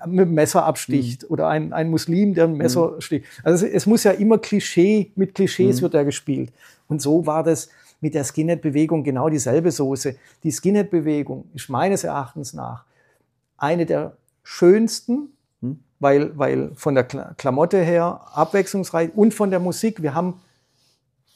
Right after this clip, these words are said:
Speaker 1: jetzt sage ich schon wir, weil ich mich
Speaker 2: Hm.
Speaker 1: immer auch noch als Skinhead fühle eigentlich,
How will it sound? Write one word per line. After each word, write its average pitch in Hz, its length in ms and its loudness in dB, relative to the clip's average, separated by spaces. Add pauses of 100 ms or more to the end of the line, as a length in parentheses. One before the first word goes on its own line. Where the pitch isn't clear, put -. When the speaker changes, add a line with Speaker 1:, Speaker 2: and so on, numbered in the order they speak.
(260)
Speaker 1:
jetzt 113 120 -16
sage 123 160 -4
ich 131 80 -2
schon 120 160 -6
wir, 156 300 0
weil 123 140 -4
ich 120 100 -10
mich - 140 -2
Speaker 2:
Hm. 160 80 -4
Speaker 1:
immer 160 220 0
auch 143 140 0
noch 135 140 -4
als 127 160 -4
Skinhead 170 300 -2
fühle 127 320 -4
eigentlich, 113 400 -8